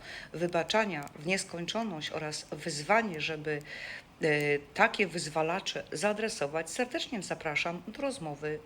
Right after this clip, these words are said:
w cztery oczy, gdzie wszystko jest możliwe. Link w moim profilu, jak również w opisie. Dziękuję za udostępnianie tych materiałów.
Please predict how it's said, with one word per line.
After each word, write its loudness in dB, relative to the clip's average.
w -20
cztery 0
oczy, 0
gdzie -6
wszystko -2
jest -4
możliwe. -2
Link 0
w -4
moim 2
profilu, -4
jak -6
również -4
w 0
opisie. 0
Dziękuję 0
za 0
udostępnianie -8
tych -18
materiałów. -14